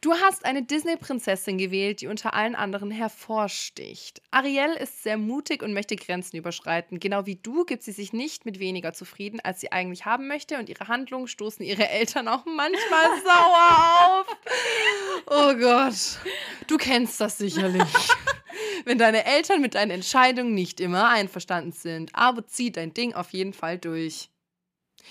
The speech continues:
Das hätte, warte, du hättest das noch werden können. Tinkerbell.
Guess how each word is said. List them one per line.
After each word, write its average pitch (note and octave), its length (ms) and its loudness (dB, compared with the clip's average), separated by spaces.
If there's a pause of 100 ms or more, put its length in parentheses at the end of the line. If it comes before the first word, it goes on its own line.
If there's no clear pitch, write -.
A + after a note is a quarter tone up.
(320)
Das C4+ 260 0
hätte, B3+ 460 0 (160)
warte, G3 300 -2
du G#3+ 120 -6
hättest C#4+ 380 -4
das A3 220 -2
noch G#3 120 -4 (140)
werden E3+ 400 -2
können. D#3 320 -10
Tinkerbell. D#3+ 680 -6